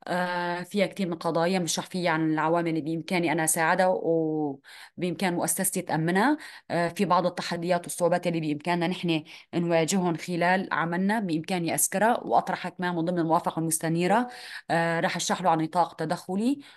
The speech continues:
والمعايير اللي بإمكاني أنا أشتغلها.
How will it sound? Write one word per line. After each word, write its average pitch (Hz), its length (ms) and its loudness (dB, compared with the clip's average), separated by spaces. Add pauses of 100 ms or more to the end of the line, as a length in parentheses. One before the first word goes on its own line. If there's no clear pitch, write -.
(180)
والمعايير 160 1400 2
اللي 160 140 -2
بإمكاني 156 540 -2
أنا 196 260 0
أشتغلها. 127 480 -4